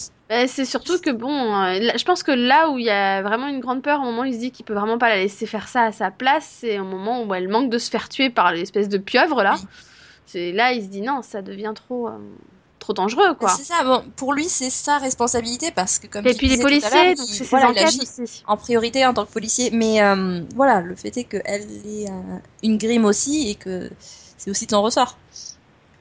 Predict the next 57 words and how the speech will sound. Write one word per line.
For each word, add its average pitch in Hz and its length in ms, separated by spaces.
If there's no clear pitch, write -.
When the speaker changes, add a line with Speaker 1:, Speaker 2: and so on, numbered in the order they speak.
Speaker 1:
Voilà, 311 280
c'est 262 140
aussi 262 160
de - 40
son 330 120
ressort, 269 200
mais 302 120
c'est - 80
vrai 269 100
que 240 60
dans 220 120
sa 220 140
tête, 247 200
bah, 190 320
finalement, 214 600
elle 185 220
est, 156 240
elle, 160 60
c'est - 120
encore 214 240
une 220 100
ado, 226 300
quoi. 160 360
Speaker 2:
Oui, 277 160
Speaker 1:
Euh, 92 160
Speaker 2:
voilà. 233 200
Speaker 1:
elle 190 60
devrait 202 300
pas, 269 380
ça 233 120
devrait 214 220
pas 320 180
être 240 140
encore 233 260
de 240 60
sa 214 140
responsabilité. 208 480
Elle 277 100
devrait 202 240
pouvoir 214 300
tranquillement, 202 640
euh, - 20
vivre 233 240
sa 185 180
vie, 285 160
finalement. 175 380
Speaker 2:
Bah 220 100
oui, 247 240
mais 170 160
puis 185 140
bon, 190 100
pour 185 240
lui, 247 200
il 185 120
a 160 60
quand, 185 100
enfin, 175 240